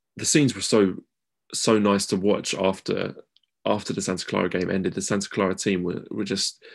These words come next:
so joyous in their celebrations. I think it's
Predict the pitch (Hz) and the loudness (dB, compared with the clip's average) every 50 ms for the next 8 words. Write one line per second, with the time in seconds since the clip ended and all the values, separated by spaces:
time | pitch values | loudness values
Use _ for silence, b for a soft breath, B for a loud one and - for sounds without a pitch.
0 | B B B B B B - - 101 98 95 - - 107 101 98 98 98 - 98 | B B B B B B -2 0 2 2 2 2 4 6 6 6 4 2 0 -2
1 | 92 92 90 - - 98 92 90 85 98 95 95 - 101 98 95 87 101 98 98 | -2 -2 -2 0 0 0 0 0 0 0 -2 -2 -2 -4 -6 -6 -4 -4 -4 -4
2 | 98 - | -4 -6